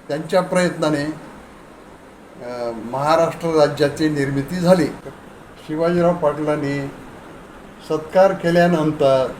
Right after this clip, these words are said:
कलाकारांचा सत्कार केल्यानंतर कार्यक्रमाला सुरुवात झाली. पहिल्या प्रथम गणगवळण झाल्यानंतर मुख्य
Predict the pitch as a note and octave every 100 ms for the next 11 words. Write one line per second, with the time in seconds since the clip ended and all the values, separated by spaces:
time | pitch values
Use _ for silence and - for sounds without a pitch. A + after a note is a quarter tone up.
0 | - D3+ E3+ E3+ E3+ F3 E3+ E3 D#3 -
1 | F3+ F3 D#3+ D3 C#3+ C3+ C3+ C3 C3 C3
2 | C3 - - - - - - - - -
3 | - - C#3 D#3 D3+ D3+ D3 C3+ D3 D3+
4 | D3 D3 D3+ D#3+ C3 E3+ E3 - - -
5 | - - - - - - - - - -
6 | - - - - - - - - - -
7 | - - - - - - - - D#3 F#3+
8 | G3+ G3+ F3 F#3 F3+ F3+ C#3+ D3+ F#3+ F#3+
9 | E3 E3 E3+ E3+ D#3+ C3+ D3+ G3 F#3+ E3+
10 | D3+ C#3 C3+ C3+ C3+ - - - - -
11 | - - C3+ D#3 - - G3 F#3+